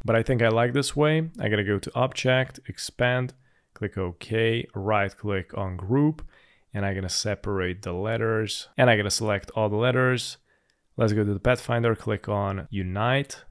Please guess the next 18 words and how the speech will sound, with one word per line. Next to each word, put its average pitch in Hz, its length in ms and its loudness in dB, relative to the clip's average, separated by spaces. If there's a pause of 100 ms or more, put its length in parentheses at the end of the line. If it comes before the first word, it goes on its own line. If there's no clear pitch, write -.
(300)
a 98 80 -2
right 107 360 0
click 143 400 0
on 95 220 -4
Group. 139 500 0 (280)
I'm 110 100 2
gonna 104 100 -2
select 95 340 -2
direct 104 280 2
selection 104 480 -4
tool, 107 420 -2
delete 101 520 -4
these 98 240 -4
areas, 117 580 0
press - 320 -6
on 101 140 -2
delete, 95 340 -4
delete. 101 540 -6